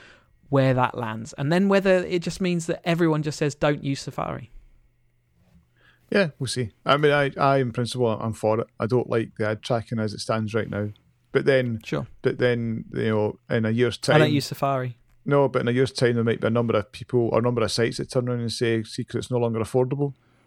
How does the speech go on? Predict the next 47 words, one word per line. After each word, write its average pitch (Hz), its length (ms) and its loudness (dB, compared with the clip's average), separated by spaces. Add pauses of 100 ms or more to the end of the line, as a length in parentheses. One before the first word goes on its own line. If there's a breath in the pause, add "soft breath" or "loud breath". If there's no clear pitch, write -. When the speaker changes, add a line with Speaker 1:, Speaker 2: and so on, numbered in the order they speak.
(140 soft breath)
Speaker 2:
We're 113 140 0
either 110 120 4
going 117 220 2
behind 107 180 0
a 95 40 -6
paywall 123 640 2
or 110 160 0
we're 107 80 0
having 110 180 -2
to - 80 -10
shut - 240 -4
down." 117 560 2
There's 120 160 2
a, 120 160 2 (420 loud breath)
there's 127 140 2
a, 123 140 4
there's 123 180 -2
a 120 100 2
lot 123 420 2
of 110 560 0 (320)
what 120 240 0
we 117 120 -2
take - 360 -4
for 110 100 -4
granted 113 320 -2
on 110 60 -6
the 110 60 -4
internet 131 320 -4
paid 110 360 -4
by 107 380 0 (340)
advertising, 113 640 -6 (240)
and, 107 240 -4
and 110 120 -2
we 110 80 -2
Speaker 1:
But - 20 -2
Speaker 2:
don't 110 100 4
Speaker 1:
so, 226 140 2
you 220 100 2
Speaker 2:
realise 190 180 4
Speaker 1:
know, 170 100 0
Speaker 2:
it. - 240 -20 (140)
Speaker 1:
no, 170 300 -10 (200)
exactly 190 360 2
like 165 200 6
Apple 156 200 2
says, 147 220 2
though, 139 180 2